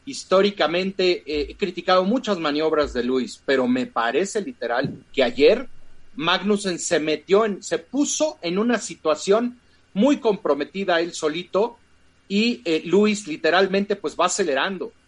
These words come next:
Y en una curva de ese tipo vas abriéndote porque es, es lo natural cuando aceleras, cuando tocas el acelerado-, el acelerador en esa curva, te tira hacia afuera.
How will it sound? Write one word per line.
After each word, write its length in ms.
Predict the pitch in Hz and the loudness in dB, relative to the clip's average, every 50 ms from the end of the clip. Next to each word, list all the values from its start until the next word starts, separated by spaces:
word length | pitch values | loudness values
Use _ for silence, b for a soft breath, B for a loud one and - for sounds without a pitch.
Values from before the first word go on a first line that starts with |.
| _ | _
Y 100 | - 135 | -4 -4
en 80 | 139 160 | -2 -2
una 200 | 202 240 226 214 | 0 -2 -2 -2
curva 300 | - 214 202 196 202 180 | -2 -2 0 2 0 0
de 80 | 185 185 | 0 -2
ese 160 | - - 180 | -4 -8 -10
tipo 520 | - - 185 180 - 202 214 208 214 - _ - - | -8 -8 -10 -6 0 2 2 2 0 -4 _ -4 0
vas 280 | 196 233 240 - - | 0 0 2 2 2
abriéndote 800 | 185 156 143 156 185 190 208 208 202 202 196 190 180 - - - | 2 2 2 2 2 2 2 2 0 0 -2 -2 -4 -4 -8 -8
porque 280 | - - - - 170 180 | -8 -12 -8 -2 -2 -2
es, 200 | 175 - - b b b b b b | -2 -2 -10 b b b b b b
es 220 | 165 180 185 - | 0 0 2 4
lo 140 | 202 185 160 | 4 4 4
natural 600 | 156 151 143 - - 147 143 156 190 208 202 - | 4 0 -2 0 2 2 4 6 4 4 2 2
cuando 280 | 151 131 123 123 139 | 0 0 0 0 -2
aceleras, 600 | 143 - - - 151 139 165 196 208 190 170 - | -2 -2 -2 -4 -2 0 0 0 0 0 -2 -4
cuando 220 | - 143 139 139 127 | -8 -16 -16 -16 -12
tocas 560 | - - 202 196 - 208 196 - - - b b b b b | -2 -2 -2 0 0 -2 -2 -2 -4 -14 b b b b b
el 160 | 143 156 147 147 | 2 2 2 2
acelerado-, 640 | 143 - - 143 135 143 139 147 147 147 165 - 135 | 0 0 -2 0 0 2 2 2 2 2 -2 -4 -4
el 100 | 135 139 | -4 -4
acelerador 520 | 131 - - 131 127 135 143 160 180 180 | -4 -4 -4 -2 0 2 4 2 2 2
en 80 | 180 180 | 0 -4
esa 160 | - - 165 - | -6 -8 -8 -6
curva, 440 | - 185 180 165 170 180 185 180 B B B B _ _ - | -2 -2 0 2 2 0 0 0 B B B B _ _ -4
te 120 | - 180 170 | -2 -2 -2
tira 400 | - - 240 233 233 202 175 143 | 0 -2 0 2 2 2 2 0
hacia 220 | - - - 131 | 0 -2 -2 -2
afuera. 460 | - - - 135 127 120 113 101 - | -2 0 0 0 0 2 0 -4 -8